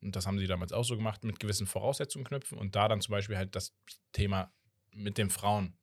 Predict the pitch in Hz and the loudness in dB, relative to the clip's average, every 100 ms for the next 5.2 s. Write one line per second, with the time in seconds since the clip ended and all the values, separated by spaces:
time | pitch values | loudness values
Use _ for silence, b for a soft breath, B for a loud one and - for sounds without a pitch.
0 | _ _ - 101 - 101 92 107 92 - | _ _ -6 -4 -4 -6 -2 -2 -4 -10
1 | b b - 98 98 95 95 92 90 90 | b b -8 -2 0 0 -2 -2 -2 -2
2 | 87 85 - _ - 82 80 92 101 92 | -4 -6 -12 _ -8 -6 -4 0 2 4
3 | 87 85 82 - 98 - - _ _ - | 2 0 -4 -2 0 -2 -4 _ _ -8
4 | 123 113 107 - 127 120 104 101 92 107 | -2 2 2 2 0 -2 -2 0 2 2
5 | 185 | 0